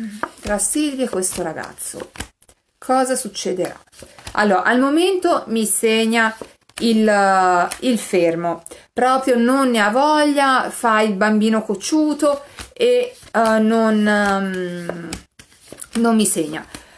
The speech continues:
Eh, guarda, eh, secondo me ci sarà, non so se lo sentirai o cosa, però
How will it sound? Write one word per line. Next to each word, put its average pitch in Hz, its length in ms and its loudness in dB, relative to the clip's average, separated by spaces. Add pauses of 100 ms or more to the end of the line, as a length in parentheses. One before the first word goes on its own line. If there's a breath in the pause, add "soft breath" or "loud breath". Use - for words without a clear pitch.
(240 loud breath)
Eh, 220 300 2
guarda, 185 680 0
eh, 220 260 2
secondo 302 540 2
me 349 400 2
ci 254 220 0
sarà, 214 680 2
non 247 220 0
so 190 280 2
se 262 340 2
lo 262 100 2
sentirai 202 1000 2
o 240 200 2
cosa, 196 480 2
però 262 420 2